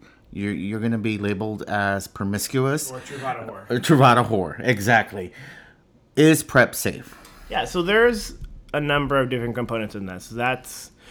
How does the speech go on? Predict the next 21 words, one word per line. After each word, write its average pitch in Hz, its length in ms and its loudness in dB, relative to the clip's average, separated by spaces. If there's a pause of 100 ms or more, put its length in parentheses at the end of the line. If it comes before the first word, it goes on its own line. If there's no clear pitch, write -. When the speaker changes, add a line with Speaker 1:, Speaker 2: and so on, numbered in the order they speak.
(120)
Speaker 2:
when 147 160 0
prep 185 200 4
was 185 120 2
first 160 280 0
approved, 127 580 -2
there 127 140 -2
was 131 600 0
this 123 280 -8
conversation 110 600 -8
around, 104 300 -8
"Is 110 160 -12
it 92 160 -16
safe? 143 420 0 (240)
Should - 160 -14
I 98 120 -8
take 151 360 -4
it? 139 120 -2
This 117 140 -10
is 113 80 -12
really 107 260 -6
new." 139 500 -2